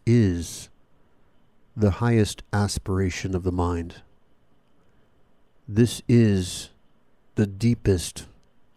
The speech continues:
longing of the heart. There is nothing more ultimate than this.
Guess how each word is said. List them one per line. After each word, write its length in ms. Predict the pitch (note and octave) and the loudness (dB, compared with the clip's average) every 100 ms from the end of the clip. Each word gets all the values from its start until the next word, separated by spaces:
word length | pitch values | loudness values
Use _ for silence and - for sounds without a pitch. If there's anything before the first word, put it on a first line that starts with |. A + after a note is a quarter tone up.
| - | -6
longing 600 | G#2+ G2+ G2+ G#2 F2+ F2 | 0 2 2 2 -2 -4
of 160 | E2+ E2 | -8 -6
the 100 | D#2+ | -2
heart. 420 | G2+ G2 E2+ - - _ _ _ _ _ _ _ _ _ _ _ _ _ _ _ _ _ _ _ _ _ _ _ _ _ _ _ _ _ _ _ _ _ _ _ _ | 0 0 -2 -12 -20 _ _ _ _ _ _ _ _ _ _ _ _ _ _ _ _ _ _ _ _ _ _ _ _ _ _ _ _ _ _ _ _ _ _ _ _
There 300 | G#2+ G#2 G2 | 0 4 4
is 160 | G2 F#2 | 2 2
nothing 480 | G2 A2+ - G#2 G2 | 0 2 0 -2 -2
more 360 | G2+ G#2 G2+ - | 0 0 0 0
ultimate 500 | G#2+ - G2+ G2 - | 0 0 -2 -2 -2
than 160 | F#2+ | -2
this. 420 | F#2+ F#2 - - | -2 -2 -6 -16